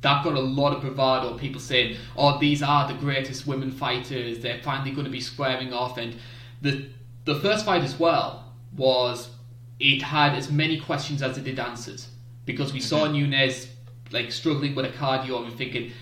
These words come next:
Speaker 1: "Hey, Shevchenko has another extra two rounds to try and work with, what's gonna happen there?" It was a points fight. It was a points
Speaker 2: Mm-hmm.
Speaker 1: fight, and personally, again, I'm a little bit biased because I'm very pro Shev. In my opinion, Shevchenko won that fight.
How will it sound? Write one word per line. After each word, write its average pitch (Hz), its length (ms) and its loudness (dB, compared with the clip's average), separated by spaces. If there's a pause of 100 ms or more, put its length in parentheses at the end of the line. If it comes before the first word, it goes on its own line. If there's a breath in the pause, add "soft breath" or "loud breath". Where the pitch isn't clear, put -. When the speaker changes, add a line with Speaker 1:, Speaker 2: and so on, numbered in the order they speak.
Speaker 1:
"Hey, 139 220 4
Shevchenko 139 560 -2
has 131 140 -2
another 135 320 -2
extra 120 320 -6
two 117 240 -8
rounds 131 440 -2
to 117 360 -8 (320 loud breath)
try 139 180 -4
and 113 160 -6
work 139 300 0
with, 131 160 -4
what's 127 180 -6
gonna 123 140 -6
happen 113 300 -6
there?" 123 320 -4 (320 loud breath)
It 160 100 8
was 180 120 2
a - 40 -6
points 208 280 -4
fight. - 320 -6 (520)
It 127 60 0
was 123 140 -2
a 135 40 -4
points 180 360 -2
Speaker 2:
Mm-hmm. - 80 -4
Speaker 1:
fight, 151 340 2
and 131 420 0 (600 loud breath)
personally, 196 640 4
again, 160 440 2 (200)
I'm 127 100 -10
a 127 40 -6
little 147 160 2
bit 170 120 4
biased 143 480 2 (140)
because 120 140 -4
I'm 117 80 -6
very 127 180 2
pro 131 200 -2
Shev. 123 340 0 (680)
In 131 120 4
my 139 180 6
opinion, 139 260 0
Shevchenko 123 440 -2
won 113 140 -6
that 107 100 -6
fight. - 240 -10